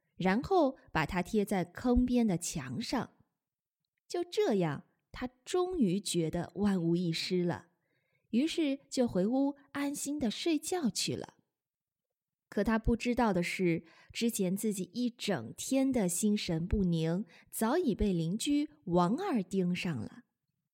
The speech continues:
再加上王二晚上又听到屋外有挖坑的声音，于是在张三回屋睡觉后，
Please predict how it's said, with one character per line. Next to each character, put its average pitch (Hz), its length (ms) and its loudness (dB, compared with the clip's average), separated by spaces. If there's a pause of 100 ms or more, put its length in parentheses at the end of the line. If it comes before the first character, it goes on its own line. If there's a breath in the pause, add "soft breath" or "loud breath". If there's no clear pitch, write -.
(280)
再 190 180 -2
加 185 160 -2
上 175 180 -2
王 160 240 0
二 180 240 2
晚 151 300 -2
上 165 400 -2
又 175 160 0
听 214 340 0
到 180 160 2
屋 196 220 2
外 185 280 2 (220 loud breath)
有 185 160 4
挖 247 220 2
坑 330 340 -6
的 240 160 -2
声 170 320 0
音， 165 260 -2 (540 soft breath)
于 254 140 2
是 311 280 0 (140 loud breath)
在 302 160 -4
张 330 220 -2
三 339 180 -2
回 214 160 0
屋 285 160 0
睡 302 240 -2
觉 302 220 -2
后， 294 420 -2